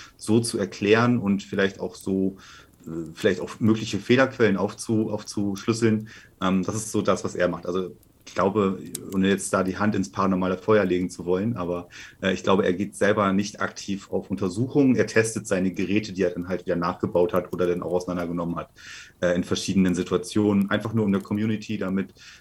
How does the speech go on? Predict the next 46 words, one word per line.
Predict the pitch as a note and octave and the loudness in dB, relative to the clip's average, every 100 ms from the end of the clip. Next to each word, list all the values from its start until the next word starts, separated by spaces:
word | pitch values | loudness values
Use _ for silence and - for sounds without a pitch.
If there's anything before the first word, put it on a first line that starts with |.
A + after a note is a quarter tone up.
| _ | _
Wissen | A2+ A#2 A2+ G#2+ G#2+ - | -4 0 2 0 -2 -10
zu | - - | -14 -6
vermitteln: | A2+ G2+ G#2+ A2+ G2 | 2 2 4 2 0
hey, | G2 G2+ A2 - F#2+ | 0 -2 -2 -6 -6
ähm, | F#2+ F#2 | -4 0
denkt | G2 G#2+ G#2+ | 0 -2 -2
dran, | G2+ | 0
wenn | G2 | 2
ihr | G2 | 2
das | F#2 - | 0 -4
Gerät | F2+ F#2+ G2 | -4 -4 -4
so | G2 | -4
und | F#2 | -2
so | G2 | 0
benutzt, | A#2 A2 G#2+ G2+ - | -2 0 -2 -4 -10
kann | - G2+ | -4 0
das | G2+ - | 0 0
und | G2 | -4
das | F#2+ - | -4 -6
passieren. | F#2+ - A#2+ A#2 A2+ | -6 2 2 2 0
Oder | A2+ A#2 G#2+ A2 - | 2 2 2 0 -4
andersrum, | G#2 G#2 - G#2 G2+ - - - | -4 -4 -2 -2 -2 -12 -12 -4
ihr | G2+ | -2
braucht | - G2 - | 0 -2 -2
das | G2+ | -6
Gerät | - F#2+ G2 | -4 -4 -2
nicht | G2 F#2 - | -2 -4 -4
für | G2+ | -6
super | G#2 A2+ A2 | -6 -4 -4
teures | - A2 G2+ - | -2 -2 -2 -2
Geld | G2+ G2 | 0 0
kaufen. | - A2+ A#2+ A#2+ | 0 2 2 0
Mit | G2 - | -2 -2
ein | G#2 | -2
bisschen, | G#2+ - G2+ G2 G2 | -2 0 2 4 2
äh, | F#2 F2+ - - - _ - | 0 -4 -8 -20 -20 _ -4
Know-how | G#2 G2 G2 G#2 G#2+ | -2 0 2 4 4
und, | G2 G2 F#2+ | 4 2 0
und, | G2 F#2 F2+ | -4 -6 -4
äh, | F#2+ F2+ F2+ | -2 0 -2
und | F2+ F2 - A2+ | -6 -10 -10 -2
Lötzinn | G2+ A#2 - G#2+ G2 | 0 0 2 2 2
könnt | - G#2 | 2 0
ihr | G#2 | 0
das | F2+ | -2
nachbauen. | F2+ F2+ - D#2 D#2 | -4 -6 -8 -10 -10